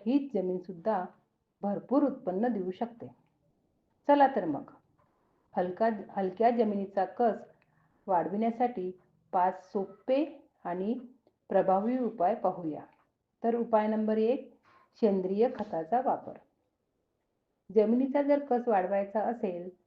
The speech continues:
तर नियमित सेंद्रिय खत वापरणं खूप महत्त्वाचं आहे. रासायनिक खते टाळायला हवी. तर आता सेंद्रिय खतं कोणते? शेणखत,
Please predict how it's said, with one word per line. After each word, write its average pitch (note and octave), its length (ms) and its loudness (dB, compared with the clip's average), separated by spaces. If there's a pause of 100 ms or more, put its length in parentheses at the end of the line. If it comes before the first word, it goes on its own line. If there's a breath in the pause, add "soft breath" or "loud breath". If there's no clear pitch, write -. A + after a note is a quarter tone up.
(140)
तर A3 100 0
नियमित G#3 540 -2
सेंद्रिय G3 640 -4 (120)
खत F#3+ 300 -4
वापरणं E3+ 480 -4
खूप B3+ 220 -6
महत्त्वाचं E3 560 -6
आहे. D#3 180 -14 (1200)
रासायनिक F#3 680 -2 (200)
खते G3+ 500 -6
टाळायला F3 520 -2 (100)
हवी. F3+ 140 -2 (1120)
तर A#3 80 0
आता A#3 160 0
सेंद्रिय A#3 460 4 (120)
खतं A3+ 180 -4
कोणते? E3+ 500 -6
शेणखत, F#3+ 840 -4